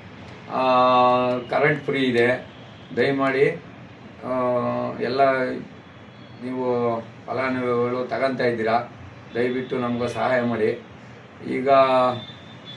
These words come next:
ಸರ್ಕಾರ ಇರೋದ್ರಿಂದ ನಮ್ಗೇನಾದ್ರೂ ಒಂದ್ ಸ್ವಲ್ಪ ಸಹಾಯ ಮಾಡುತ್ತೆ. ನೀವು ನಮ್ಮನ್ನು ಗೆಲ್ಸಿದ್ರೆ ಸಹಾಯ ಮಾಡ್ತೀರಿ. ಹತ್ತೊಂಬತ್ತು ಕ್ಷೇತ್ರಗಳಲ್ಲಿ ನಮ್ಮ ಕಾಂಗ್ರೆಸ್ಸು ಬಂದ್ರೆ ನಮ್ಗೆ ಬಲ.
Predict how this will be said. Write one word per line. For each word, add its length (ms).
ಸರ್ಕಾರ 540
ಇರೋದ್ರಿಂದ 500
ನಮ್ಗೇನಾದ್ರೂ 840
ಒಂದ್ 200
ಸ್ವಲ್ಪ 260
ಸಹಾಯ 500
ಮಾಡುತ್ತೆ. 680
ನೀವು 240
ನಮ್ಮನ್ನು 460
ಗೆಲ್ಸಿದ್ರೆ 800
ಸಹಾಯ 360
ಮಾಡ್ತೀರಿ. 380
ಹತ್ತೊಂಬತ್ತು 580
ಕ್ಷೇತ್ರಗಳಲ್ಲಿ 800
ನಮ್ಮ 320
ಕಾಂಗ್ರೆಸ್ಸು 800
ಬಂದ್ರೆ 500
ನಮ್ಗೆ 280
ಬಲ. 240